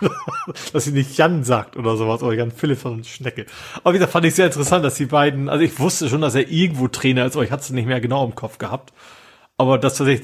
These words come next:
die erste und die zweite gegeneinander spielen und, also dass, dass die zweite ist wohl sehr, relativ rasant aufgestiegen. Das hatten sie damals wohl nicht mit gerechnet, als sie die gegründet haben.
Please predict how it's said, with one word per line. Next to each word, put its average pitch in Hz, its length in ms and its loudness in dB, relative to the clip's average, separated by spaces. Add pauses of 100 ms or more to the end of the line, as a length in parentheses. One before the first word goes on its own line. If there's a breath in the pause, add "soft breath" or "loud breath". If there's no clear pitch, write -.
die - 40 -2
erste 147 260 0
und 151 40 -2
die 135 80 -2
zweite 143 300 0
gegeneinander 139 460 0
spielen 151 380 0
und, 135 180 -4 (320 loud breath)
also 147 180 4
dass, 143 160 0
dass 160 200 0
die 160 120 0
zweite 160 320 2
ist 160 220 -4
wohl 135 120 0
sehr, 160 280 2
relativ 160 360 0
rasant 139 380 2
aufgestiegen. 120 480 -4
Das - 180 -6
hatten 143 280 -2
sie 127 100 0
damals 139 380 2
wohl 139 80 2
nicht 139 120 2
mit 147 140 0
gerechnet, 139 400 0
als 107 140 -4
sie 123 80 -4
die 110 80 -2
gegründet 113 440 -2
haben. 113 300 -2